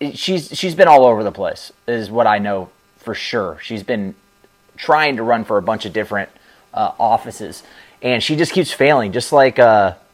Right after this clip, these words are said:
Gillum. Gillum is terrible, and I couldn't imagine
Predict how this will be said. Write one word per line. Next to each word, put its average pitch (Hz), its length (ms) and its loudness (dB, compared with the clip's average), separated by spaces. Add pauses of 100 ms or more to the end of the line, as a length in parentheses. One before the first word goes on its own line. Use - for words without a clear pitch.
(160)
Gillum. 101 300 0 (1200)
Gillum 131 400 4 (300)
is 101 400 -8 (300)
terrible, 110 520 0 (840)
and 107 380 0
I 123 80 4
couldn't 120 240 0
imagine 113 640 0